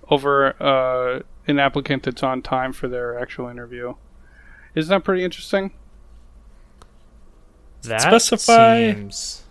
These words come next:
Speaker 3: how late?
Speaker 1: They didn't really get
Speaker 2: Ooh.
Speaker 1: into it. They kinda narrowed it
Speaker 3: Hmm.
Speaker 1: between fifteen to thirty minutes.
Speaker 3: <laughs> Thirty
Speaker 2: Wow.
Speaker 3: minutes? Holy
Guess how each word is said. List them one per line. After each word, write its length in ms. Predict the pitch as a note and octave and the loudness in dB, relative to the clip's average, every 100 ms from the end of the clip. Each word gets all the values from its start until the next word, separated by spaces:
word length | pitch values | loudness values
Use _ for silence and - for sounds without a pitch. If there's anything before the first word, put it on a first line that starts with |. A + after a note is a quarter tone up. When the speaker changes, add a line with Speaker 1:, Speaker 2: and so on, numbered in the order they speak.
| - - - - - | -20 -20 -20 -20 -14
Speaker 3:
how 360 | - - C#3+ G3 | -8 2 4 4
late? 520 | B3+ D4+ F4 E4+ - - - - - - - - - - - - - - - - - - | 2 2 2 0 -8 -20 -20 -20 -20 -20 -20 -20 -20 -20 -20 -20 -20 -20 -20 -20 -20 -20
Speaker 1:
They 140 | - E3+ | 2 4
didn't 160 | G#3 | 6
really 240 | A3+ G#3 G3 | 6 6 8
get 160 | F#3 | 6
Speaker 2:
Ooh. 20 | F3+ | 6
Speaker 1:
into 360 | F3+ - F#3+ | 4 4 8
it. 180 | F#3 F3 | 8 8
They 180 | D#3+ D3+ | 8 6
kinda 300 | - F3 E3 | 4 4 6
narrowed 360 | D3+ D3+ D3+ | 6 6 8
it 100 | D3+ | 6
Speaker 3:
Hmm. 40 | C3+ | 4
Speaker 1:
between 300 | C3 D3+ C#3 | 0 -2 -2
fifteen 460 | - C#3+ - D3 | 0 0 0 -2
to 60 | B2+ | -2
thirty 300 | - C3 B2 | -4 -6 -6
minutes. 480 | A#2+ A#2+ C3+ - - - - - - - - - - - - - - - - - - | -14 -16 -18 -18 -20 -18 -20 -20 -20 -20 -20 -20 -20 -20 -20 -20 -20 -20 -20 -20 0
Speaker 3:
<laughs> 20 | C4+ - - | 0 0 0
Thirty 220 | G#4 G#4+ | 6 6
Speaker 2:
Wow. 60 | E4+ | 8
Speaker 3:
minutes? 440 | A4 D4+ A3+ - - - - - - | 8 8 4 0 -16 -18 -18 -18 6
Holy 240 | - - | 8 8